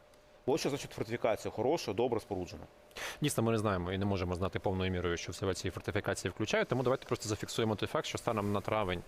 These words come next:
Speaker 2: е, дві тисячі двадцять четвертого року Україна вибудовує лінію фортифікації, і навпроти росіяни мають лінію фортифікації. Це те, чого не було в дві тисячі двадцять другому.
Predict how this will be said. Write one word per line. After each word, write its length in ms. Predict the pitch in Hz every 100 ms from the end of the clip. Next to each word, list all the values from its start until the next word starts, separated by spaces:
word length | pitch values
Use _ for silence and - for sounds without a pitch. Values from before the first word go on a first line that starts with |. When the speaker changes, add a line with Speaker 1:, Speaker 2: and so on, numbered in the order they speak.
| -
Speaker 2:
е, 160 | 95 92 92
дві 80 | 95
тисячі 500 | 113 - - 95 90
двадцять 360 | 92 101 - -
четвертого 460 | - 101 - 92
року 320 | 135 156 139 - - - - - -
Україна 500 | - 117 147 156 139 -
вибудовує 600 | 113 113 117 120 113 110
лінію 180 | 107 101
фортифікації, 800 | 104 95 101 98 101 98 95 -
і 40 |
навпроти 360 | 107 98 117 117
росіяни 440 | 104 - 107 95
мають 260 | 95 90 90
лінію 180 | 95 87
фортифікації. 640 | 101 - - 92 92 -
Це 100 | -
те, 140 | -
чого 200 | 117 104
не 100 | 107
було 320 | 98 98 107 107 - -
в 40 |
дві 80 | 92
тисячі 300 | - 110 -
двадцять 320 | 92 98 -
другому. 360 | 95 104 87 85